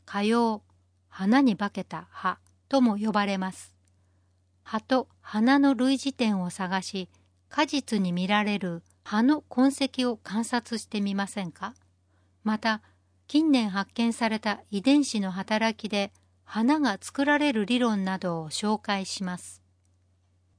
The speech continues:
定員五十人。講師、岡崎めぐみさん。東京学芸大学名誉教授。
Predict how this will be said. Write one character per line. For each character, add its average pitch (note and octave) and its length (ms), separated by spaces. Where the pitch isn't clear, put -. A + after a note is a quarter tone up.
定 B3+ 240
員 A#3 380
五 G#3 180
十 C4+ 280
人。 F3 280
講 D#4 240
師、 - 300
岡 C4+ 360
崎 A3 420
め G3+ 160
ぐ A#3+ 140
み A#3 120
さ G#3 240
ん。 G3 140
東 C4 220
京 B3 240
学 G#3+ 320
芸 B3 220
大 A#3 240
学 F3+ 320
名 G3+ 360
誉 G#3+ 140
教 G3 240
授。 - 180